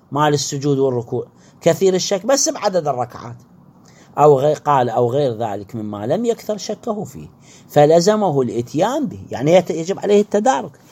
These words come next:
ما لم يتجاوز المحل. إذا كان الشك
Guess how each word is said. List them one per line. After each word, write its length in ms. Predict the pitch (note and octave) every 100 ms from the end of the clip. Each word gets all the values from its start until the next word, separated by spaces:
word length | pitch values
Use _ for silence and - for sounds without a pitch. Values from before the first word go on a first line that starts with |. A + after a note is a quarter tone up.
| - -
ما 220 | D3+ E3+
لم 80 | E3+
يتجاوز 520 | D#3+ D3+ C#3+ C3 A#2+
المحل. 320 | A#2 A2 - - _ _ _ - - - - - -
إذا 320 | B3 A3+ C#3+
كان 360 | C3+ G#3 F3+ B2+
الشك 400 | - - E3+